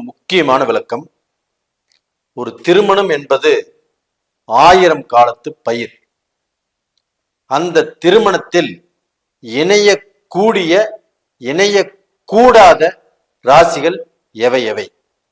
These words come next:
அப்படி இணையக்கூடாத ராசிகள் இணைந்து விட்டால் அவங்க என்ன சிரமப்படுகிறார்கள், அதை பத்தி தான் இந்த வீடியோல தெளிவா சொல்ல போறோம். நிறைய பேர் இந்த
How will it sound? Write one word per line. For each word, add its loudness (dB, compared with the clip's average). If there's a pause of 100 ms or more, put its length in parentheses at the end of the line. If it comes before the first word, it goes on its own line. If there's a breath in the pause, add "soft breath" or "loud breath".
(540)
அப்படி -6 (120)
இணையக்கூடாத 4 (140)
ராசிகள் 0 (580)
இணைந்து 0
விட்டால் 2 (460)
அவங்க -2 (140)
என்ன -6 (480)
சிரமப்படுகிறார்கள், 0 (1200)
அதை -4
பத்தி -8
தான் -2 (400)
இந்த -8 (140)
வீடியோல -2 (460)
தெளிவா -2
சொல்ல -10 (120)
போறோம். -14 (1300)
நிறைய 2
பேர் -2
இந்த -4